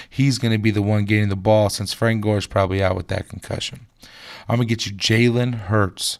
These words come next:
owned in thirty-three percent of the leagues, getting the start this week over Carson Wentz, finally. And the reason I'm saying roll with Jalen Hurts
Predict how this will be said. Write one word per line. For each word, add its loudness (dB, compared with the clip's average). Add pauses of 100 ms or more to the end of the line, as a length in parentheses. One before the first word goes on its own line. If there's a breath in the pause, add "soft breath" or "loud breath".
(380)
owned 0
in -2
thirty-three -2
percent -4
of -2
the -4
leagues, -4
getting 0
the 0
start -2
this -4
week -2 (380 loud breath)
over 4
Carson -4
Wentz, -4
finally. 0 (360 loud breath)
And -2 (140)
the -2
reason 0
I'm 0
saying 0
roll 2
with -2
Jalen -2
Hurts -4